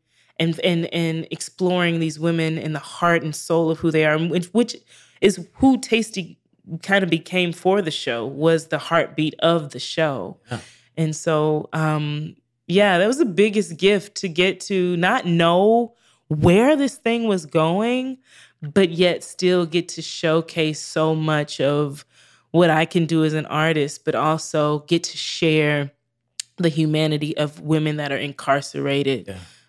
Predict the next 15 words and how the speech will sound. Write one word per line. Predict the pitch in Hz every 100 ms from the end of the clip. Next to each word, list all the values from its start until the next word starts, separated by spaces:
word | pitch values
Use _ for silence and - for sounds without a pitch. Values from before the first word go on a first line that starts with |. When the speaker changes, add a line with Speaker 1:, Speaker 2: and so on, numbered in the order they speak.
| -
Speaker 1:
um, | 156 143 143 160
and | 156 160
make | 160 151
them | 156 147
relatable. | 147 147 147 131 131 151 _ _
Speaker 2:
It's | 90
amazing. | 92 98 101 98 95
And | 101 98 98 - _ _ _ _ -
I | 117
think | - 165 -
what, | 123 113 107 - _ _ _ _ _ _
what's | - 117 104 - - - 107
in | 101
some | - 113 117
ways, | 107 101 98 90 -